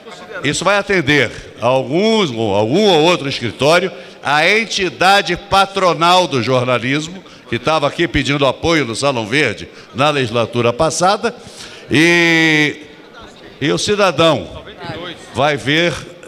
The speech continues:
repor-, repórteres, o reportariado, vai ver esse reportariado ficar oprimido por uma lei de direito de resposta.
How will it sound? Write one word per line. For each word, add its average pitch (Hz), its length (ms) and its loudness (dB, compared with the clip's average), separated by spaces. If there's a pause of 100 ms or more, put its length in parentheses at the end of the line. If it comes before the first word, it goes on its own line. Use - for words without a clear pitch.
repor-, 156 600 -2
repórteres, 151 680 0
o 139 80 0
reportariado, 151 1000 0 (400)
vai 127 160 2
ver 160 200 2
esse 202 260 4
reportariado 147 840 2 (260)
ficar 139 500 0
oprimido 165 920 2 (340)
por 127 140 0
uma 151 140 2
lei 139 360 0
de 156 160 -6
direito 143 340 0
de 156 60 -2
resposta. 127 640 0